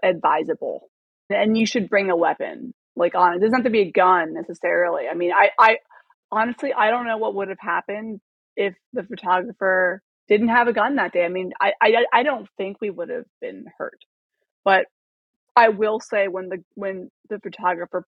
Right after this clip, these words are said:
pulled, tr-, almost pulled the gun, he was getting ready to pull the gun, the dude who had the gun pointed did completely change his demeanor. So, I don't know. I mean, would something else have happened? I don't know.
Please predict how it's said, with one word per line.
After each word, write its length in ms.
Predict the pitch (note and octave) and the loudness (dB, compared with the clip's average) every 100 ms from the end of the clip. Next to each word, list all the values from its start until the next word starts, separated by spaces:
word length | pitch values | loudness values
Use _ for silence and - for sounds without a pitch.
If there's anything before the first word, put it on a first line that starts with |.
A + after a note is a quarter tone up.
| _ | _
pulled, 380 | - F#3+ F#3 F#3+ - _ | -6 -2 -2 -4 -10 _
tr-, 120 | - - | -12 -6
almost 340 | G3+ G3+ G3 - - | -4 -2 -4 -6 -6
pulled 180 | G3+ | -4
the 60 | F#3+ | -2
gun, 200 | F3+ G#3+ | 0 0
he 80 | F#3 | -2
was 140 | F3+ | -2
getting 200 | - F#3+ | -2 -2
ready 140 | G3 F3+ | -2 -6
to 80 | - | -6
pull 120 | F#3 | -8
the 60 | F3+ | -2
gun, 400 | G#3+ G#3+ F#3+ F3+ _ _ _ _ _ - | 0 2 0 -6 _ _ _ _ _ -14
the 220 | F3+ G3 | -2 -2
dude 440 | E3+ G#3+ A3+ G3+ | 2 2 4 2
who 180 | G3 G3 | 0 -2
had 280 | G3 F#3+ F#3 | 0 0 2
the 60 | F#3 | 0
gun 540 | F#3 F#3 F3 F3 E3+ - _ _ _ | 0 2 2 -2 -8 -12 _ _ _
pointed 760 | - A#3 C#4+ B3 F3+ E3+ E3 - _ _ _ _ _ _ _ _ _ | 0 2 2 0 2 0 -2 -10 _ _ _ _ _ _ _ _ _
did 280 | A3+ G#3 F#3 | 6 6 2
completely 480 | G3 - G#3+ - | -8 -2 0 0
change 360 | F3 G3 F#3 F#3 | -4 -6 -6 -6
his 140 | E3+ - | -10 -8
demeanor. 560 | D#3+ D3 C#3 - - _ _ | -8 -8 -10 -14 -16 _ _
So, 640 | _ - F3+ E3+ E3 D#3+ E3+ _ - | _ 2 4 4 4 -2 -8 _ -4
I 180 | F#3+ G3 | 2 4
don't 140 | A3+ | 4
know. 260 | B3 D#4+ - - | 2 0 -2 -4
I 120 | D#3+ | -4
mean, 300 | F#3+ F#3 F3+ | -4 -6 -6
would 160 | F3+ F3+ | -6 -6
something 360 | F#3 E3+ F#3 | -8 -6 -4
else 180 | F3+ F3 | -4 -4
have 100 | F#3 | -6
happened? 380 | G#3+ A3 C4 B3+ | -4 -2 -2 0
I 160 | G#3 G#3 | 2 2
don't 160 | G#3 | 0
know. 320 | G#3+ F#3 G#2 | -2 -4 -6